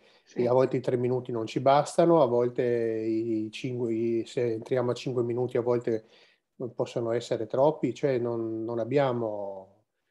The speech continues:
Speaker 2: ovviamente la, la sfera di cristallo. Eh, l'altra cosa interessante, ad esempio, e questa è una domanda che fa-, farei io, sinceramente, a, a tutti noi,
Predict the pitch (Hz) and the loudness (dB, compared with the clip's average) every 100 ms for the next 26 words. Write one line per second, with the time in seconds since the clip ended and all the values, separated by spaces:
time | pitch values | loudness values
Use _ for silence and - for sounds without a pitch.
0 | _ _ _ _ - 127 117 123 123 120 | _ _ _ _ -2 0 2 0 0 0
1 | 117 117 117 - 131 120 120 120 117 135 | 0 0 -4 2 2 2 0 -2 0 0
2 | 113 104 104 - 131 - 131 139 143 156 | 0 -2 -6 -10 -8 -8 -2 -2 4 4
3 | 160 160 - 156 143 127 151 190 - 131 | 4 4 6 4 4 2 2 2 4 2
4 | 127 135 160 127 147 139 120 113 131 139 | 2 4 4 4 -2 -2 -4 -4 2 4
5 | 190 - _ _ _ _ _ _ - 180 | 4 0 _ _ _ _ _ _ -8 -4
6 | - 147 151 135 127 120 135 135 135 127 | -2 2 2 2 0 0 2 2 0 -2
7 | - 117 131 131 131 143 143 120 139 - | -6 -2 2 2 2 2 2 4 4 2
8 | - - 127 - 123 120 117 113 127 113 | -10 -10 -6 -2 -2 -2 -2 0 0 2
9 | 113 113 - 135 - 127 107 110 151 175 | 0 -4 -6 -8 -4 -4 -2 0 0 -2